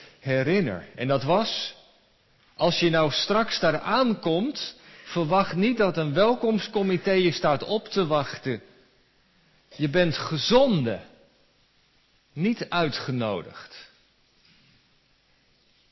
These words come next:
En ik heb er wel vaak aan terug moeten denken. Wie gezonden wordt, die gaat op missie.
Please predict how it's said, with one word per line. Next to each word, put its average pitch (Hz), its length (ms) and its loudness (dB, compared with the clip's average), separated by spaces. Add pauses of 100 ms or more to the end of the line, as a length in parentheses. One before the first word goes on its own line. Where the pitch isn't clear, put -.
(500)
En 147 80 -8
ik 165 80 0
heb 196 120 -2
er 214 80 2
wel 202 140 2
vaak 208 240 -2
aan 190 100 -2
terug 208 180 -2
moeten 139 280 -4
denken. 104 380 -4 (1040)
Wie 160 140 -2
gezonden 185 440 0
wordt, 202 180 0
die 208 80 0
gaat 175 240 0
op 143 120 -4
missie. 226 600 -2